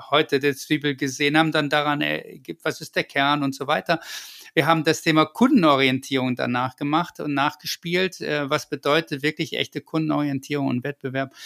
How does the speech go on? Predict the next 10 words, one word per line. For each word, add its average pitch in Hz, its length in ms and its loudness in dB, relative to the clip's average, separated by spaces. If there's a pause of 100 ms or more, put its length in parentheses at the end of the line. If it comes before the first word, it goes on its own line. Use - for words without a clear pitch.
(200)
Also 156 300 2 (300)
man 151 260 4
kann 190 240 2
das 202 180 4
schon 151 280 2
tun. 196 420 -2
Ich - 160 -4
glaub, 160 240 2
die 143 120 0
Anstrengung 170 960 0